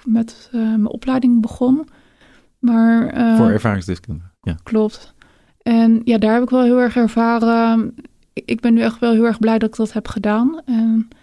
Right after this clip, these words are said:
Speaker 1: ehm, want, want ik zat eerst te denken, ga ik dat dan voor of na de opleiding doen? Maar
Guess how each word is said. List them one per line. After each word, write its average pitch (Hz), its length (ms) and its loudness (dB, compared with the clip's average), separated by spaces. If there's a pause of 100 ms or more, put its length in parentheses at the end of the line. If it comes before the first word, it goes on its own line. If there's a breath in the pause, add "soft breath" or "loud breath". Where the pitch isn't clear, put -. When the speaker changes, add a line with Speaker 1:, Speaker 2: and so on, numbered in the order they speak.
(600 soft breath)
Speaker 1:
ehm, 233 420 -10 (440)
want, 233 240 -2
want 233 220 -6
ik - 180 -10
zat 240 180 -4
eerst 233 180 0
te 220 80 -2
denken, 220 280 0
ga - 100 -10
ik 208 80 -8
dat 214 120 -4
dan 214 320 -2
voor - 380 -4
of 214 160 -4
na 214 180 0
de 285 100 -6
opleiding 233 520 0
doen? 269 280 -2
Maar 220 360 -4